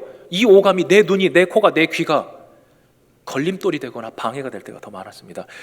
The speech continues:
여러분, 그 경상도 사투리 중에 혹시 제가 경상도 사람처럼 보이시나요?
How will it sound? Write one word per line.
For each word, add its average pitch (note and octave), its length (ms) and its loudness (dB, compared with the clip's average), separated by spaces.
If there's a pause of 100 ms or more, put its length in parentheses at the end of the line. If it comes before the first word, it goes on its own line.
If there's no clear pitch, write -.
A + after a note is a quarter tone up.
(120)
여러분, F3 340 4
그 - 480 -6
경상도 G3+ 500 0
사투리 F#3+ 400 -4
중에 A2 460 -12 (580)
혹시 - 160 -8
제가 D3+ 200 -10
경상도 D#3+ 420 -8
사람처럼 D#3+ 500 -8
보이시나요? A#2+ 500 -6